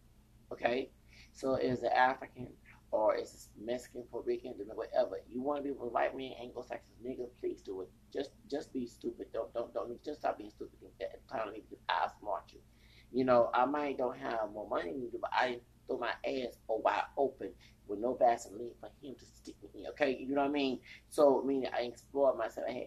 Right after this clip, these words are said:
integrity. Um, and you have Adolf's brother too, or you mean I should be a slave like Hitler and, and trying to be Hitler and what's, uh, Steve McChain, Hitler from Roots, 'cause I don't buy into the complex.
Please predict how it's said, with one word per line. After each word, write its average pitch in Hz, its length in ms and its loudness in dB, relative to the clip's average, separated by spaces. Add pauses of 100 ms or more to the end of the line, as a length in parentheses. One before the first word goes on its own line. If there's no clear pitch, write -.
(100)
integrity. 113 500 -8 (600)
Um, 120 480 10 (280)
and 127 380 2
you 127 160 0
have 123 160 2
Adolf's 110 380 4
brother 117 280 0
too, 123 280 -2
or 110 320 0
you 101 200 -14
mean - 200 -16 (360)
I 95 80 4
should - 200 -10
be 117 80 -6
a 117 60 -4
slave 117 840 -4
like 95 220 -4 (100)
Hitler 110 440 -8
and, 95 280 -14
and 90 140 -20 (420)
trying 120 160 -8
to 104 40 -10
be 117 180 -8
Hitler 120 280 -4
and 95 220 -8
what's, 107 200 -14 (120)
uh, 98 320 0
Steve 127 300 -4
McChain, - 300 -8
Hitler 98 180 -16
from - 260 -20
Roots, 117 220 -2 (480)
'cause - 160 -14
I 107 80 4
don't 117 260 0
buy 107 200 4
into 110 140 -10
the - 180 -12
complex. - 400 -10